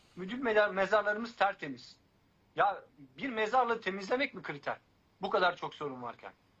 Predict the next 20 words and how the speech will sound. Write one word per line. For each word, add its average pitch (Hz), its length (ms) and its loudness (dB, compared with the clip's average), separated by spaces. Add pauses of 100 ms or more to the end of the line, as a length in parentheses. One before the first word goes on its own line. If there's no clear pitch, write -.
(640)
İnsanlar 220 520 2 (600)
bayrama 214 360 2
girerken 202 540 2 (380)
çamaşırını 202 500 0
yıkamıyor, 196 520 0 (120)
suyu 208 360 -6
kesik, 202 500 -4 (440)
bayramlığını 208 540 2
yıkayamıyor, 196 680 0
bulaşığını 208 420 2
yıkayamıyor. 202 560 0 (460)
Ama 240 360 2
ak 262 260 4
Partili 208 360 2
Büyükşehir 214 420 -8
Belediyesi 233 580 -4 (340)
mezarları 220 560 2
temizledik 247 560 -4
diye 233 120 0
övünüyor. 180 500 0